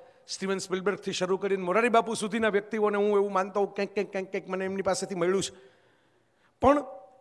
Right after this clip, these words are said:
એવી રીતે અમારા એક ગુરુ હતા અહીં, ડૉક્ટર જે એમ મહેતા, હવે તો આ દુનિયામાં નથી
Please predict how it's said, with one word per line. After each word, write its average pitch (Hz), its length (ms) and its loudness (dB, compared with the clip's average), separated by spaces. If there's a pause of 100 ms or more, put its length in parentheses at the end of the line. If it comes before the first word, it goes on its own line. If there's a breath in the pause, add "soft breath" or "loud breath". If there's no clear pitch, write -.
એવી 214 180 2
રીતે 240 520 2
અમારા 190 220 0
એક 196 80 -2
ગુરુ 202 280 4
હતા 208 180 4
અહીં, 196 300 0 (240)
ડૉક્ટર 175 240 0
જે 180 200 2
એમ 185 100 2
મહેતા, 175 340 4
હવે 156 200 -2
તો 175 100 2
આ 170 60 2
દુનિયામાં 175 400 0
નથી 185 280 0